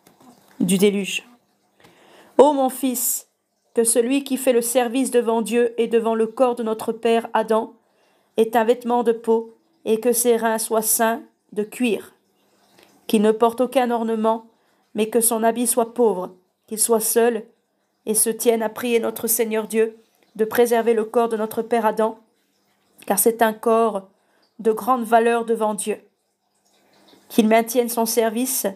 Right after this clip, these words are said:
de Cohen, donc de consacré, du plus haut Dieu, car il est très agréable à Dieu, ainsi que le service qui s'accomplit devant Dieu.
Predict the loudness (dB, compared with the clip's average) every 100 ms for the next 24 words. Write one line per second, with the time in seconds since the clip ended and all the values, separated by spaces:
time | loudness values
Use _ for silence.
0 | -12 _ _ _ 0 2 4 2 4 2
1 | -6 -10 -6 -4 -4 -2 -2 -4 -4 -6
2 | -6 _ _ _ _ -6 -2 0 4 4
3 | 4 2 -8 -8 _ _ _ _ _ -4
4 | -2 0 -2 2 2 2 0 2 2 2
5 | -2 0 -2 -2 _ _ _ -8 -4 -2
6 | -2 0 0 2 0 0 -4 -6 -2 0
7 | 0 -2 -4 -2 0 0 -2 -4 -10